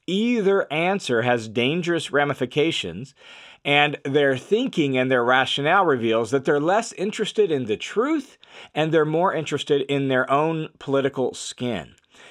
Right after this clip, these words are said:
And so here's how they respond, verse seven. So they answered Jesus that they didn't know where it came from.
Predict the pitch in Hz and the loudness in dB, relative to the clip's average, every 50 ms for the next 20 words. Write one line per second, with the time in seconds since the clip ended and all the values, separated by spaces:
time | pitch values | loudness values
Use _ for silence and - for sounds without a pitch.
0 | - _ - 135 135 - - 151 143 127 127 156 170 180 170 - 160 170 151 143 | -18 _ -6 -6 -4 0 2 2 2 2 0 -2 -2 -2 -2 -2 0 2 2 2
1 | 139 135 127 117 113 110 - - - 170 170 143 107 98 95 98 110 107 - - | 2 2 2 2 0 -2 -2 -2 0 2 2 2 2 0 0 0 -2 -2 0 0
2 | 175 165 127 107 104 - - 160 156 143 147 147 131 - 139 147 160 175 190 190 | 0 0 0 -2 -6 -4 -2 0 0 2 0 0 -2 -2 -4 -2 -2 -2 -2 -2
3 | - 147 123 117 110 - 156 185 208 170 101 98 104 139 - - _ - - - | -2 -2 -2 -2 -2 -4 -4 -2 -2 -2 -2 -2 -2 -4 -4 -8 _ -20 -20 -20
4 | - - - - _ - 143 147 143 - - - 113 143 196 240 285 269 226 190 | -20 -20 -20 -8 _ 2 2 2 2 0 -6 -4 0 2 2 2 2 0 -2 -2
5 | 190 196 220 233 202 131 95 85 98 120 120 110 87 - - - 127 117 110 107 | 0 2 2 2 2 0 -2 -2 0 2 2 0 0 -4 -4 -2 -2 -2 -2 -4
6 | - - 120 107 78 65 60 | -4 0 0 0 0 -2 -8